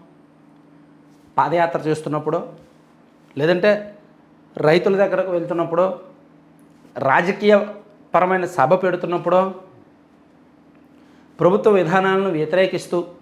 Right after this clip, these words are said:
ఒక పెద్ద పోరాటం లాంటిది చేస్తున్నప్పుడు అప్పుడు జనాల్ని భారీగా చూపించవచ్చు.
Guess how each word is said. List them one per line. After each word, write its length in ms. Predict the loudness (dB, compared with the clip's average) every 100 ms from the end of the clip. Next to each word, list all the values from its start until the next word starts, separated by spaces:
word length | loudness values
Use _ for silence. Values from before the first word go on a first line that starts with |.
| -20 -20 _ -18 -4
ఒక 180 | -2 0
పెద్ద 160 | 0
పోరాటం 500 | 0 0 2 2 0
లాంటిది 380 | 0 0 -4 -4
చేస్తున్నప్పుడు 840 | -4 -4 -6 -4 -4 -4 -8 -18 -20 _ _ _ _ _ _ _ _ _ _ _ _ -4
అప్పుడు 460 | -2 0 0 0 0
జనాల్ని 400 | 2 4 2 2
భారీగా 420 | 0 2 -2 -4
చూపించవచ్చు. 480 | -6 -6 -10 -12 -16